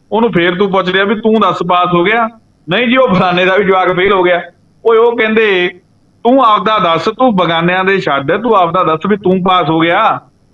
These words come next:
ਉਹ ਕਹਿੰਦਾ ਜੀ ਜੇ ਸਾਰਿਆਂ ਨੇ ਫੇਲ ਹੋ ਗਏ ਮੈਂ ਕਿੱਥੇ ਪਾਸ। ਉਹ ਗੱਲ ਇਹਨਾਂ ਦੀ ਹੈ ਵੀ ਤੁਸੀਂ ਆਪਦਾ ਦੱਸੋ ਵੀ ਤੁਸੀਂ ਤੁਹਾਡੀਆਂ ਜੇਲ੍ਹਾਂ ਦੇ ਵਿੱਚ ਇੱਥੇ ਕੀ ਕੁਝ ਜਿਹੜਾ ਹੋ ਰਿਹਾ ਹੈਗਾ, ਤੁਸੀਂ ਦੂਜਿਆਂ ਦੀਆਂ ਜੇਲ੍ਹਾਂ ਵੱਲ ਝਾਕਣਾ ਬੰਦ ਕਰੋ। ਔਰ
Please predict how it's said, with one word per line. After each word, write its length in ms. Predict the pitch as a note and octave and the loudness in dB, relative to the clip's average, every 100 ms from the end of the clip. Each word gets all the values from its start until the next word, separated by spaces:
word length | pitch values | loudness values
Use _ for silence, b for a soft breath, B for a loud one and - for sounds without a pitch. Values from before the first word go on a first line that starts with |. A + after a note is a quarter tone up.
| _ | _
ਉਹ 120 | F#3+ F#3+ | -4 -2
ਕਹਿੰਦਾ 240 | G3 G#3 | -2 -2
ਜੀ 140 | G3+ | 0
ਜੇ 160 | G3+ G3 | 0 0
ਸਾਰਿਆਂ 380 | E3 C#3+ D3 D#3+ | 0 0 0 -2
ਨੇ 80 | D#3+ | -2
ਫੇਲ 240 | D#3+ F3 | 0 0
ਹੋ 60 | E3+ | 0
ਗਏ 60 | |
ਮੈਂ 220 | E3 C#3 | 0 -2
ਕਿੱਥੇ 220 | C3+ C#3 C#3+ | -2 -4 -2
ਪਾਸ। 200 | D3 F3+ F#3+ | -2 0 2
ਉਹ 300 | G3 G#3+ G3+ | 2 2 0
ਗੱਲ 180 | G3 D3+ | 0 0
ਇਹਨਾਂ 280 | C#3+ D#3+ D#3 | 0 0 0
ਦੀ 180 | D3+ | 0
ਹੈ 180 | C#3 C#3 _ _ _ - | 0 -4 _ _ _ -4
ਵੀ 120 | A#3 | -4
ਤੁਸੀਂ 340 | C4 A3 C4+ A#3 | 0 -2 0 2
ਆਪਦਾ 360 | G3 F#3 A3+ | 2 2 0
ਦੱਸੋ 320 | E3 E3 A3+ | 0 -2 -2
ਵੀ 120 | A#3+ C4 | 0 0
ਤੁਸੀਂ 320 | G#3+ - A3+ | 0 0 0
ਤੁਹਾਡੀਆਂ 480 | A#3 F3+ D3+ G#3 C4 | 0 0 0 -2 0
ਜੇਲ੍ਹਾਂ 280 | B3 C4 | 0 0
ਦੇ 100 | B3 | 0
ਵਿੱਚ 160 | A3 G3+ | 0 0
ਇੱਥੇ 240 | G3+ G3+ | -2 -2
ਕੀ 160 | F3+ F3 | -2 -2
ਕੁਝ 200 | E3 D3 | -2 -2
ਜਿਹੜਾ 180 | D#3 D#3+ | -2 0
ਹੋ 220 | C3+ C3 | 2 2
ਰਿਹਾ 140 | C#3+ | 2
ਹੈਗਾ, 280 | A#2+ B2+ A#2 - - _ - | 0 -2 -4 -6 -16 _ -4
ਤੁਸੀਂ 220 | G3 C4 | -2 -2
ਦੂਜਿਆਂ 420 | F#3 G3 F3 G#3 | 0 0 0 0
ਦੀਆਂ 200 | A3 A3+ | 0 0
ਜੇਲ੍ਹਾਂ 340 | G3+ G#3+ A3+ A3+ | 0 -2 0 0
ਵੱਲ 180 | G#3 G#3 | -2 -2
ਝਾਕਣਾ 340 | G3+ E3 D#3+ | -4 -2 -2
ਬੰਦ 220 | D#3 C#3+ | -2 -2
ਕਰੋ। 340 | C3 A#2+ A2+ - _ - | -2 -4 -4 -10 _ -2
ਔਰ 200 | G3+ | 0